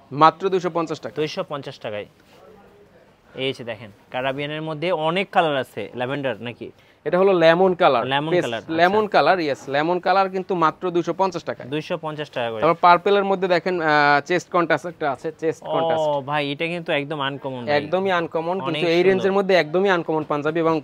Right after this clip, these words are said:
Speaker 1: এটা কিন্তু মোস্ট ডিমান্ডিং পাঞ্জাবি।
Speaker 2: হ্যাঁ, কত করে দাম
Speaker 1: মাত্র
Speaker 2: এটা?
Speaker 1: দুইশো পঞ্চাশ টাকা।
Speaker 2: দুইশো পঞ্চাশ টাকা করে। আচ্ছা।
Speaker 1: ভাইরাল কন্ট্রাস্ট সাদার মধ্যে।
Speaker 2: হ্যাঁ, ভাইরাল কন্ট্রাস্ট।
Speaker 1: জি।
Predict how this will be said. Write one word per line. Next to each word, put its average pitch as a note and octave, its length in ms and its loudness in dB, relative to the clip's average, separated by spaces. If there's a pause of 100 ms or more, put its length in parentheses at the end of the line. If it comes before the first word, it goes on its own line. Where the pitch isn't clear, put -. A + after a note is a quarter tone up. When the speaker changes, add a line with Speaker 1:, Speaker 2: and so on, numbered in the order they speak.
Speaker 1:
এটা D3+ 180 2
কিন্তু E3+ 220 0
মোস্ট C#3+ 600 0
ডিমান্ডিং D#3 480 0 (100)
পাঞ্জাবি। A#2+ 360 -2
Speaker 2:
হ্যাঁ, C3 260 -8
কত D#3+ 180 -2
করে F3+ 200 -2
দাম E3+ 120 4
Speaker 1:
মাত্র F3 220 6
Speaker 2:
এটা? G3 60 2
Speaker 1:
দুইশো F3+ 240 0
পঞ্চাশ D3+ 260 -6
টাকা। - 220 -14
Speaker 2:
দুইশো D#3+ 440 -4
পঞ্চাশ D3+ 280 -10
টাকা A#2+ 220 -4
করে। G#2 160 -8
আচ্ছা। - 280 -12
Speaker 1:
ভাইরাল F#3 320 10
কন্ট্রাস্ট D#3+ 400 0
সাদার C3+ 240 2
মধ্যে। A2+ 300 -8 (100)
Speaker 2:
হ্যাঁ, A2 200 -12 (300)
ভাইরাল B2 320 -4
কন্ট্রাস্ট। B2 760 -14
Speaker 1:
জি। A2+ 140 -10